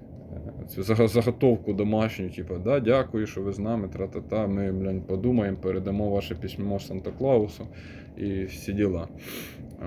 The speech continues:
От, тому якось так. Але ви бачите, я там скиглив за то, скиглив за це, і все, в принципі, вони, е, підтягували. Так за Барістана Селмі я, блядь, їм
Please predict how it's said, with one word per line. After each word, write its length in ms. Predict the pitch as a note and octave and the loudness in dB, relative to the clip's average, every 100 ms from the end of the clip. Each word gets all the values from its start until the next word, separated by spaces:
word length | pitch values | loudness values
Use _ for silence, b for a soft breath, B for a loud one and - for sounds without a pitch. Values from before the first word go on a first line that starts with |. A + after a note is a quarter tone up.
| F2 | -4
От, 140 | D#2 - | -4 -4
тому 300 | F#2+ A2+ A2 - - - - - - - - - - - - - G#2+ | 0 2 2 -2 -12 -14 -16 -16 -16 -16 -14 -10 -10 -10 -14 -10 -4
якось 360 | G#2+ - G#2+ | -2 -2 -4
так. 240 | - F#2+ G2 | -2 -2 2
Але 340 | A2+ C#3+ C#3+ - - - | 2 2 0 -8 -16 -4
ви 140 | A2 | 0
бачите, 380 | G#2+ A2+ A2+ G#2+ | 6 6 6 0
я 160 | G2+ G#2 | 0 0
там 220 | G2+ F#2+ | -4 -4
скиглив 600 | - - B2 B2 A#2 G2+ | -8 -4 0 2 2 2
за 120 | G2+ | -2
то, 220 | - B2 | 0 0
скиглив 480 | A#2 - G#2+ G#2+ G2+ | 0 0 0 0 -2
за 100 | G2+ | -4
це, 220 | - A2 | 0 0
і 40 | G2 | 0
все, 200 | - G#2 | -2 -4
в 120 | - | -2
принципі, 460 | F#2+ G2 G2 E2+ | -2 -2 -4 -2
вони, 380 | F#2+ F#2+ G2+ G2+ B B B B B - - - _ _ _ _ F#2 | 0 2 0 -2 B B B B B -10 -12 -14 _ _ _ _ -4
е, 260 | E2+ - - - | -4 -4 -10 -8
підтягували. 580 | G#2 - A2 G2 F#2+ F#2 | -8 2 2 4 0 0
Так 160 | G2+ | -2
за 120 | G2+ G#2 | -2 0
Барістана 560 | G2+ F#2+ - B2 B2+ | 0 0 0 2 2
Селмі 420 | A2 A2 G#2 G2+ | 2 2 2 2
я, 200 | G2 F#2+ F2 - - | 0 0 -2 -8 -4
блядь, 240 | F#2+ F#2+ | -2 0
їм 160 | G2+ | -2